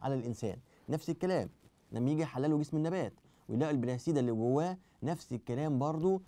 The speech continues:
الدي إن إيه اللي موجود فيها يشبه اللي هو موجود فين؟ في أوليات النواة، يبقى أنت بقى متطفلة على مين؟ على النبات. يبقى لما يجي يقول لك علل، اعتبر العلماء أن الميتوكوندريا والبلاستيدة الخضراء متطفلة على الكائنات حقيقية النواة،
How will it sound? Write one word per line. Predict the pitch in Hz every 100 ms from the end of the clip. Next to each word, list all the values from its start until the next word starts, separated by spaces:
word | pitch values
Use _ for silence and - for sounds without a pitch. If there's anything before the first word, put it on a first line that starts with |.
| - -
الدي | 113 143 135
إن | 123
إيه | 135 151
اللي | 123
موجود | 117 135 139
فيها | 160 156 160 - _ _ _
يشبه | - 185 156 143
اللي | 143 135
هو | 170
موجود | 156 135 160 -
فين؟ | 170 175 170 - _
في | 120 127
أوليات | 127 123 139 143
النواة، | 139 151 139 - - -
يبقى | 117 143
أنت | 156 135
بقى | 139 139
متطفلة | 127 123 123 151
على | 131 127
مين؟ | 143 143 135 _ _ _ _
على | 104 131 156 156 _ -
النبات. | 123 156 175 98 -
يبقى | 107 113
لما | 117
يجي | 147
يقول | 127 147
لك | 135
علل، | 131 147 104 92 - _ -
اعتبر | 107 135 139
العلماء | 123 110 120 139 131
أن | 120
الميتوكوندريا | 110 107 110 147 104 95 87
والبلاستيدة | 101 107 104 107 113 123
الخضراء | 113 123 135 135 - _ _ _
متطفلة | 110 143 143 135 127 165 151 95 - _ _ _ _ -
على | 131 131 95 - _ _
الكائنات | 117 107 120 127 139 117
حقيقية | - 117 117 110 147
النواة، | 147 147 180 196